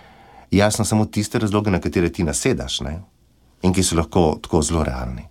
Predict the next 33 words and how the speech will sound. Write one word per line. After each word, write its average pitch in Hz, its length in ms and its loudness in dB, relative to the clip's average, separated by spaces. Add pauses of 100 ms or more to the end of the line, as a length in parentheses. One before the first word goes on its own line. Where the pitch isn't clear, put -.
(800)
In 90 160 6
je 82 100 6
zelo 82 260 2
pomembno, 80 360 4
da 73 60 2
se - 140 -6
s - 80 -6
tem 73 200 0
ne, 71 340 -2 (760)
ne 80 240 4
vrtiš 78 520 -2
v 78 80 -8
začaranem 69 540 0
krogu, 73 400 0 (320)
s - 140 -10
temi 76 240 0
blaznimi 73 640 0
razlogi 73 520 -2 (340)
in 101 200 6
da 92 140 4 (500)
poiščeš 98 500 0
koga, 92 220 2
s - 80 -4
katerim 82 300 0
se 82 160 -2
pogovoriš, 73 800 0 (440)
eh, - 160 -2
s 73 120 2
katerim 78 280 2
bolj 71 220 2
realno 60 360 -2
pretehtaš, - 680 -8 (240)
eh, - 160 -8